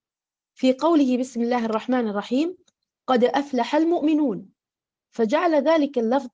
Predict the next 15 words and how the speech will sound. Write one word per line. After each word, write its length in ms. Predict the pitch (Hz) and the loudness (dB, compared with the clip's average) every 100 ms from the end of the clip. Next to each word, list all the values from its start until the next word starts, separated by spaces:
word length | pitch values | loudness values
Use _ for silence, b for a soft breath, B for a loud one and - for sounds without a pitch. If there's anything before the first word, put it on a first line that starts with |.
| _ | _
تعريفًا 500 | 226 196 220 269 311 | -2 -2 -4 -2 0
للسورة. 760 | 311 330 - 349 311 202 - _ _ _ _ _ _ - | 0 -2 -2 0 2 0 -6 _ _ _ _ _ _ -2
ومما 500 | 220 285 370 302 240 | 2 4 2 2 2
جرى 260 | 240 247 | 0 0
على 260 | 226 240 240 | -2 -2 -2
الألسن 640 | 220 214 247 233 208 214 214 - _ _ | -4 -2 -4 -2 -6 -6 -8 -16 _ _
أن 140 | 294 294 | 0 2
يسموها 640 | 277 269 240 233 262 247 | 2 -2 -4 -2 -2 -2
سورة 360 | 233 262 285 285 - | -2 0 0 -2 -4
"قد 180 | 220 180 240 | -4 -4 -6
أفلح". 600 | 254 202 180 - - _ _ _ _ _ _ _ _ _ _ _ _ _ _ - | -8 -8 -10 -12 -20 _ _ _ _ _ _ _ _ _ _ _ _ _ _ 2
ويسمونها 1080 | 233 254 - 247 240 302 311 294 269 254 | 2 2 2 0 2 0 0 0 -2 -4
أيضًا 320 | 269 277 285 269 | -4 -2 -4 -6
سورة 420 | - 285 294 302 294 | -4 -2 -2 -4 -6
الفلاح، 840 | 277 254 226 214 226 190 - - | -6 -6 -4 -2 -2 -6 -12 -20